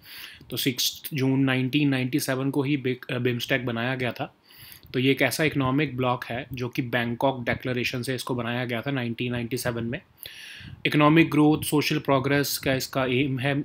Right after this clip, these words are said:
बेसिक एम है। ट्रेड, टेक्नोलॉजी, एनर्जी, ट्रांसपोर्ट, टूरिज्म, ये सारी चीज़ों को जो है ये कवर करता है।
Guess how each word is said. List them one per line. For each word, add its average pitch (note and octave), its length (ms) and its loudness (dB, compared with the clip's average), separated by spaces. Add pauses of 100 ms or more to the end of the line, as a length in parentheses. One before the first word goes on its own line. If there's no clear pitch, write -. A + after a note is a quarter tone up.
बेसिक C3+ 420 2
एम C3+ 220 0
है। C3+ 260 -2 (500)
ट्रेड, C#3+ 400 8
टेक्नोलॉजी, C#3 540 2
एनर्जी, C3+ 420 2
ट्रांसपोर्ट, C3 600 0
टूरिज्म, C3 520 0
ये B2 100 -2
सारी D#3 520 2
चीज़ों C#3+ 340 0
को C3 180 0
जो B2 120 -2
है B2 180 -2
ये B2+ 60 -2
कवर B2 280 -2
करता A#2+ 280 -4
है। C#3 140 -6